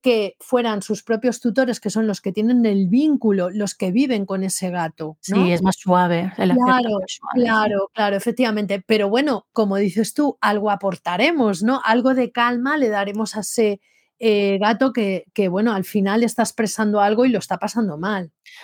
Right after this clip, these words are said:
Speaker 2: Sí, además, Gloria, mm, esto da pie también a que, a que comentemos que, claro, cuando tú haces E F T enfocado en alguien más, ¿no? o en ti,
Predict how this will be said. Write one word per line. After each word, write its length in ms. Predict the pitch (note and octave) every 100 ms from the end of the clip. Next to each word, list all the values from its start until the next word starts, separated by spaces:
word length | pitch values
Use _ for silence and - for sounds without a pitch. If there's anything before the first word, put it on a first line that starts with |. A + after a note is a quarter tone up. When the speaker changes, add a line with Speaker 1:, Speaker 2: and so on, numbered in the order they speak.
| - -
Speaker 2:
Sí, 240 | - A3
además, 400 | G3 F#3 G3 G#3
Gloria, 280 | G#3+ G3+ G#3
mm, 420 | A3+ G3+ G#3+ - -
esto 240 | G#3 -
da 200 | G#3+ G3
pie 160 | G3+ G3+
también 280 | G#3 G3 G3+
a 60 | G#3+
que, 180 | G3+ -
a 80 | G3
que 120 | G3
comentemos 540 | F#3+ F3+ F3+ F#3+ G3+
que, 160 | G#3 G3+
claro, 380 | G3+ G3+ G3 G3
cuando 280 | F#3+ F3+
tú 180 | F#3 G#3
haces 320 | A3 A3+ G#3 -
E 140 | G3
F 220 | F#3+ G3+
T 420 | F#3+ A#3+ A#3 - C#4
enfocado 460 | G#3+ F3+ G3 G3 G3+
en 80 | G3
alguien 360 | G3 F#3 F3
más, 440 | E3+ G3+ G#3 A3+ A#3
¿no? 160 | F#3+ -
o 100 | F#3+
en 180 | D#3 D3
ti, 380 | A#3 A3 C#4+